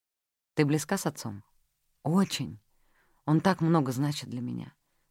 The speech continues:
для всех нас, его дочерей. Это мой самый дорогой человек на свете. Думаю, впрочем, что каждый из нас, сестер, считает, что у нее свои особые доверительные отношения с отцом.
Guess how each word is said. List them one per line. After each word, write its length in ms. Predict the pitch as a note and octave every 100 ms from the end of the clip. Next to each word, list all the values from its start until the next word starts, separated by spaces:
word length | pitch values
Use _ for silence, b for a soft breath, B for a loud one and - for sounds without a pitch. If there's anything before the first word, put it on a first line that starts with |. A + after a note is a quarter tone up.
| -
для 180 | C#3
всех 300 | E3 - E3+
нас, 300 | D#3 C#3+ A#2+
его 200 | - C3+
дочерей. 560 | C#3 C#3 - C#3 A2 - _ _ _ _ _ -
Это 180 | C3+
мой 180 | C#3+ C#3+
самый 380 | C#3+ - F3 E3
дорогой 300 | C3+ C#3 C#3
человек 420 | - C3+ C3+ D3+
на 120 | C#3
свете. 440 | C3+ C#3 B2 - - _ _ _ _ _ _ _
Думаю, 380 | C3+ D#3+ E3+ E3
впрочем, 480 | - D#3 D3+ - D3+
что 180 | -
каждый 420 | C3 D3 C#3+ B2+ C3
из 80 |
нас, 260 | B2+ D3 E3+
сестер, 420 | - B2+ - C3
считает, 440 | - B2+ C3+ B2+ C#3+
что 200 | - B2
у 60 |
нее 340 | B2+ B2+ C3+ B2 b b b b
свои 500 | - C#3 C3+ C#3+ E3+
особые 560 | - A#2 - D3+ C#3
доверительные 600 | B2 A#2+ B2 C3 D3 B2+
отношения 460 | A#2 B2 A#2+ B2 A#2
с 120 | -
отцом. 440 | A#2+ - - -